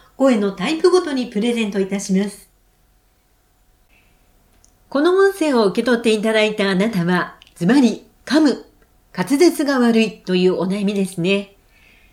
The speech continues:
そんなお悩みを改善するトレーニングをお伝えしていきます。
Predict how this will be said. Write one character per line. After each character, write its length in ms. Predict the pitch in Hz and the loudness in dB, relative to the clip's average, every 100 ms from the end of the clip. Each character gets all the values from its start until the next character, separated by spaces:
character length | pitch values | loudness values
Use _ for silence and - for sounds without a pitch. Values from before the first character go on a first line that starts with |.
| _ _ | _ _
そ 220 | - 294 320 | -6 -2 0
ん 80 | |
な 120 | 320 311 | 2 2
お 60 | |
悩 180 | 294 294 | 2 0
み 160 | 277 269 | 0 0
を 80 | |
改 220 | 247 240 247 | 0 -2 0
善 200 | 247 233 | 0 0
す 140 | 220 | 2
る 180 | 220 214 | 0 0
ト 140 | 185 | 0
レ 140 | 269 339 | 2 4
ー 20 | |
ニ 120 | 330 | 4
ン 80 | 254 | 2
グ 80 | 214 | 0
を 100 | - | -2
お 80 | |
伝 260 | 180 - 196 | -6 -4 -4
え 40 | |
し 60 | 185 | -2
て 100 | 196 | -4
い 80 | 180 | -4
き 100 | 180 | -2
ま 160 | 185 | -2
す。 180 | 196 - | -4 -14